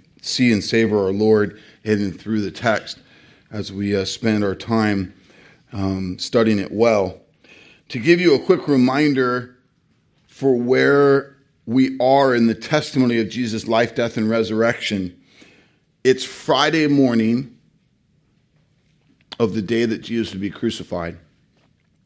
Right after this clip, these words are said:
The night before, Judas had betrayed him and led the authorities to arrest him with the strength of five hundred soldiers and the temple police.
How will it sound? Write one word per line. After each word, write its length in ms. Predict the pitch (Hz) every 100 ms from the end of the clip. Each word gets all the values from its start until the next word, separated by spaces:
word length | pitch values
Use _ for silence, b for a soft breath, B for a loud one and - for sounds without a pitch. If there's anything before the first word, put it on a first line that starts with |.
| _ _ _
The 100 | 110
night 200 | 127 165
before, 400 | 143 - 160 156
Judas 340 | 113 139 139 -
had 300 | 127 98 -
betrayed 440 | 120 - 139 139
him 320 | 127 131 139
and 280 | 117 104 - b b b b b b b b
led 240 | 113 143 131
the 100 | 131
authorities 960 | 127 - 156 151 131 131 139 135 - _ _ _ _
to 180 | - 131
arrest 440 | 120 135 143 -
him 360 | - 104 98 101 _ _ _ _ _ _ _ _ _ _ -
with 100 | -
the 80 | 135
strength 340 | - 147 131
of 120 | 120
five 320 | - 123 127 127
hundred 260 | 139 131
soldiers 600 | - 131 131 104 110 98
and 120 | 98 104
the 160 | 101 - B B
temple 340 | - 151 131 135
police. 720 | - 127 139 131 - -